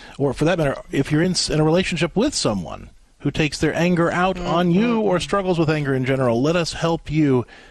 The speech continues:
Speaker 1: make peace with anger. The number is eight seven seven, five seven three, seven eight two five. Again, that number,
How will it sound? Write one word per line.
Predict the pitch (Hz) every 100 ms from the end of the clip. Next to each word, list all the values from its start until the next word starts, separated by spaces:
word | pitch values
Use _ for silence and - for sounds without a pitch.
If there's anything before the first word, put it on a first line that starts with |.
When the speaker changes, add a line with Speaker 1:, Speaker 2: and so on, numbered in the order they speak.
| - - -
Speaker 1:
make | 208 214 -
peace | 139 76 - - - - - - -
with | 127 131
anger. | 73 107 104 - -
The | 95
number | 147 160 120
is | 92 107 -
eight | 135 156 - -
seven | - 151 123 104
seven, | 98 147 123 104 92 - - -
five | - 147 143 131 -
seven | - - 131 123 113 -
three, | - 151 156 160
seven | - 135 127
eight | 127 -
two | - 127
five. | - 131 117
Again, | 120
that | 120 104
number, | 110